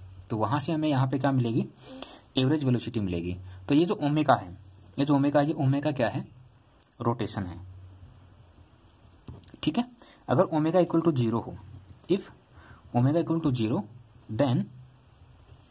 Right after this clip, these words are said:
क्या होगा, del V upon del X equal to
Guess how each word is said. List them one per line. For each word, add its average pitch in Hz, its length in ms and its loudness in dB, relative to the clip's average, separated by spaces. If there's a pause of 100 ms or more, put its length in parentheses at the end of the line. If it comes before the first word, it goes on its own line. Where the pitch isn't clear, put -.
(580)
क्या 151 100 2
होगा, 131 260 2 (960)
del 131 220 2
V 185 160 0
upon 147 280 0
del 123 200 2
X - 140 -12
equal 113 300 -2
to 175 100 -2